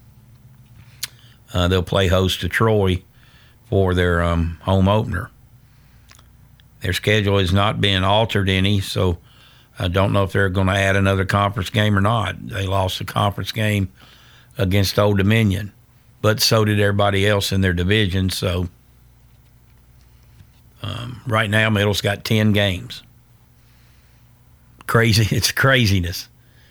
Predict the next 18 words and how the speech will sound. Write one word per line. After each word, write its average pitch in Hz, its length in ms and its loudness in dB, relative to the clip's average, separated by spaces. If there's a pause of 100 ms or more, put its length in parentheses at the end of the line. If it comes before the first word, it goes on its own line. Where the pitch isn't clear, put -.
(360)
If - 60 -14
you 113 60 2
can 110 40 6
get 127 200 2
ten 139 280 2
games 131 400 2
in, 135 220 4
though, 139 300 4
that'll 107 220 2
be 110 140 2
pretty 123 260 0
good. 120 360 2 (3000)
Um, - 460 -14 (2500)
college 170 360 2
football 104 500 4
is 92 100 2
moving 98 380 4
forward 95 460 0